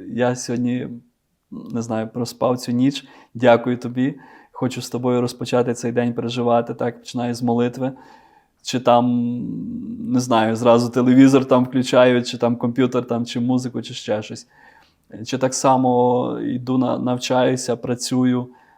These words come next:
наскільки я буду перебувати в цій свідомості, що я є з Господом. Це вимагає віри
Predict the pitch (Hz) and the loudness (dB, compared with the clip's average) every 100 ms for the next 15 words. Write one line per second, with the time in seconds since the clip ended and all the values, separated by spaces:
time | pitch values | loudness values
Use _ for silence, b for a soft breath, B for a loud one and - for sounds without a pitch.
0 | B - 123 - 139 139 135 131 131 127 | B -6 -6 -2 -4 -2 0 0 0 -2
1 | 127 120 - 123 123 131 127 123 - 123 | -4 -4 -6 -6 -4 -4 -2 -6 -8 -10
2 | - 123 123 123 131 - - - - 123 | -8 0 2 2 -4 -8 -10 -8 -8 -6
3 | 127 123 117 117 - - - 123 b b | -4 -6 -6 -8 -10 -12 -12 -14 b b
4 | b b b b - - 156 214 160 147 | b b b b -8 0 4 4 4 2
5 | 135 120 113 110 | 2 2 -2 -4